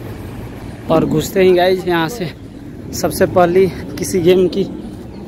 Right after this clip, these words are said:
मतलब, एरिया शुरू होती है, तो ये आर्चरी की फील्ड रही,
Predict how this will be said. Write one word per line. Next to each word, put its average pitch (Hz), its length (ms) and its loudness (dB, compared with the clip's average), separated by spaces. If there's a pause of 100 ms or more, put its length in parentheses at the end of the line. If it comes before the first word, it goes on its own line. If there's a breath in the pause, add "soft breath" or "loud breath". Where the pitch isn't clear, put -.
(880)
मतलब, 160 300 2 (340)
एरिया 175 300 4
शुरू 170 220 2
होती 170 200 0
है, 185 100 4
तो 175 180 -4
ये 156 180 2
आर्चरी 151 420 -2
की 156 120 -10
फील्ड 165 320 0
रही, 160 180 2